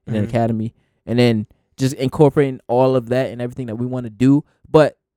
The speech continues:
Speaker 1: school in general, or education in general, especially primary education in the inner cities,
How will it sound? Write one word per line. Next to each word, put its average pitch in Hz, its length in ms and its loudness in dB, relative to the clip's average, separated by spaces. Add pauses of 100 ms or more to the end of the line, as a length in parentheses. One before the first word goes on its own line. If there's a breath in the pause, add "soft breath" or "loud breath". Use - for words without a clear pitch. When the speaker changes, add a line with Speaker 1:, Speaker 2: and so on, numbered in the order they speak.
(100)
Speaker 1:
school 247 580 4
in 165 240 -4
general, 170 600 -2
or 131 200 0
education 151 500 -2
in 127 80 -4
general, 139 260 -6
especially 151 560 -2 (400)
primary 135 480 -2
education 135 440 -6
in 113 120 -10
the 117 160 -8
inner 127 180 -4
cities, 143 440 -6